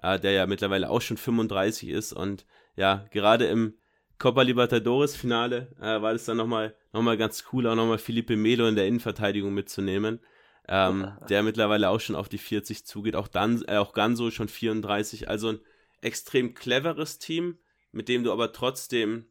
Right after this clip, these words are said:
Speaker 1: ja, also mit dem du diesen Fußball natürlich auch spielen kannst, ähm, aber du hast eben gleichzeitig auch vor allem zwei Spieler, die extrem spannend sind. German Cano möchte ich noch nennen, fünfunddreißig, auch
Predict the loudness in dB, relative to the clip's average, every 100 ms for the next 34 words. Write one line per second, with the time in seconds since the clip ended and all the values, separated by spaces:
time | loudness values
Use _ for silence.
0 | _ -4 -4 -4 -6 -2 -2 0 -2 -6
1 | -6 -4 -2 -2 -2 -2 -4 -4 -2 -2
2 | -2 -4 -6 -6 -10 -18 _ _ _ -4
3 | 0 0 -2 -4 -4 -2 -4 0 0 0
4 | 0 -2 -2 -2 -2 -4 _ _ _ _
5 | _ _ _ -20 -8 -2 0 0 2 2
6 | 2 0 0 0 -2 -6 _ _ _ _
7 | -6 -4 -2 -4 -6 0 0 0 -2 0
8 | 0 -2 -4 -4 -2 2 2 2 2 2
9 | 2 0 -2 -2 0 -2 -4 -2 0 0
10 | 0 0 -4 -8 -4 -4 -6